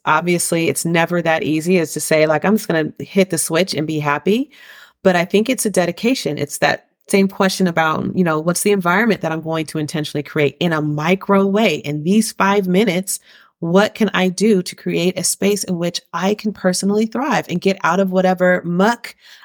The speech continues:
I have in my head around this? How do I get out of that? Just here. And then maybe I can think about, "Well, hey, I'm in ikea. Let me buy this candle because later I'm gonna love seeing it on my desk."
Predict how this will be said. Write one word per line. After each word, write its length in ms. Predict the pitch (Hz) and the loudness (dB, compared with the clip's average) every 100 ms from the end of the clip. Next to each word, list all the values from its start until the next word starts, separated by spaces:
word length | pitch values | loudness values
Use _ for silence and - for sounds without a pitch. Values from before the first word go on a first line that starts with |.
| - | -6
I 60 | |
have 300 | 170 180 190 | -2 0 2
in 120 | 185 | 2
my 180 | 180 170 | 2 0
head 260 | 170 208 220 | 2 2 2
around 320 | 165 151 147 | 2 0 -2
this? 280 | 151 170 - _ _ | -2 -2 -6 _ _
How 140 | - | 0
do 100 | 208 | 2
I 60 | 226 | 2
get 140 | 214 | 2
out 120 | 208 262 | 2 2
of 80 | |
that? 280 | 151 - - - _ _ _ _ _ | 0 -4 -12 -18 _ _ _ _ _
Just 340 | 214 269 - | 0 2 -2
here. 360 | - 269 160 110 | -2 0 0 0
And 100 | 190 | 2
then 140 | 220 226 | 4 4
maybe 260 | 302 349 | 4 2
I 60 | 226 | 0
can 140 | 202 | 0
think 180 | 180 170 | -4 -4
about, 240 | - 156 226 | -2 -2 0
"Well, 180 | 349 | -2
hey, 200 | 320 339 | -2 -4
I'm 180 | 180 202 | 0 0
in 80 | 233 | 2
ikea. 400 | 214 214 285 240 | 0 -2 -2 -2
Let 80 | 254 | 0
me 80 | 247 | 0
buy 200 | 214 214 | 0 0
this 160 | 208 | -2
candle 340 | - 254 208 196 | -2 0 0 0
because 320 | 208 220 202 | -2 -2 0
later 340 | 190 302 214 | 0 2 2
I'm 100 | 196 | 2
gonna 180 | 226 185 | 2 0
love 340 | 185 208 226 | 2 2 0
seeing 220 | 190 226 208 | -2 0 2
it 60 | |
on 120 | 202 | 2
my 140 | 202 202 | 2 2
desk." 420 | 254 185 - - | 2 0 -4 -14